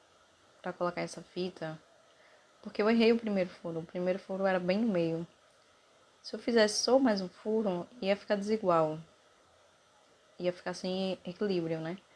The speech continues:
Então, eu acabei fazendo dois furos pra colocar fita. Mas, próxima vez, com certeza eu não vou <laughs> errar nessa parte, né?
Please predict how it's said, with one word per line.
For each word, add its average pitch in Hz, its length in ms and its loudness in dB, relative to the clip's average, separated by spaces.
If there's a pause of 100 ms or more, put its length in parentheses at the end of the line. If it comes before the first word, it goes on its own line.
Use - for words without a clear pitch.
(480)
Então, 269 100 -6
eu 254 60 0
acabei 220 280 0 (120)
fazendo 196 380 -2
dois 185 440 -4
furos 202 340 -6 (1120)
pra 165 160 -8
colocar 165 300 -4
fita. 220 440 -8 (1200)
Mas, 160 600 -6 (100)
próxima 175 320 -6
vez, 165 640 -6
com 175 160 -10
certeza 190 460 -4
eu 180 40 -2
não 185 280 -2
vou 190 420 0 (340)
<laughs> - 800 -20
errar 190 300 2
nessa 165 240 -4
parte, 160 320 -6
né? 151 320 -6